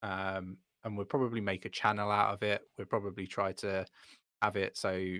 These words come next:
people can have a say in, in what goes on in that metaverse and, and that sort of stuff. But, you know, I think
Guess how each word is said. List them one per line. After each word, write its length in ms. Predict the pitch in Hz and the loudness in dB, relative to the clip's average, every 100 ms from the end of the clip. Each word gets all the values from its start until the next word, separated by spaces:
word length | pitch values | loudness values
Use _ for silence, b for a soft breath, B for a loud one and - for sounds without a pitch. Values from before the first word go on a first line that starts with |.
| 92 | -4
people 260 | 104 95 | -8 -6
can 160 | 87 95 | -8 -6
have 200 | 104 101 | -4 -4
a 40 | |
say 320 | - 104 98 95 | -4 -2 0 -2
in, 220 | 92 90 | -4 -8
in 120 | 98 98 | -8 -4
what 200 | 98 - | -2 0
goes 260 | 98 98 | -2 0
on 180 | 101 98 | 0 0
in 120 | 95 | -2
that 140 | 95 101 | -2 0
metaverse 520 | 110 101 104 101 - | 0 2 0 0 -2
and, 140 | 98 - | -12 -8
and 120 | 104 | -4
that 160 | 107 - | -4 -2
sort 140 | 107 | -6
of 60 | - | -2
stuff. 220 | 98 - | -4 -2
But, 180 | 110 107 - B B B B _ _ _ _ - | -2 -2 -4 B B B B _ _ _ _ -4
you 100 | 113 | 0
know, 120 | 101 | 2
I 80 | 92 | 0
think 480 | - 110 110 - | 0 -4 -4 -14